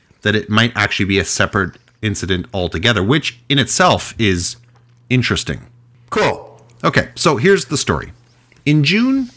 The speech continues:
Speaker 1: nineteen forty-seven, two American vessels navigating the Straits of Malacca,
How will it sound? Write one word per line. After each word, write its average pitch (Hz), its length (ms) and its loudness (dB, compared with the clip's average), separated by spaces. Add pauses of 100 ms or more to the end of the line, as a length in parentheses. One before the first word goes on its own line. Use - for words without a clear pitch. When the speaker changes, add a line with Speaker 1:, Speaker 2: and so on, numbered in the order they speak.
(120)
Speaker 1:
nineteen 147 460 0
forty-seven, 90 720 -2 (140)
two 202 360 -2
American 113 520 2
vessels 104 560 -2
navigating 104 760 0 (280)
the 92 100 -2
Straits - 360 0
of 135 60 -2
Malacca, 85 580 -2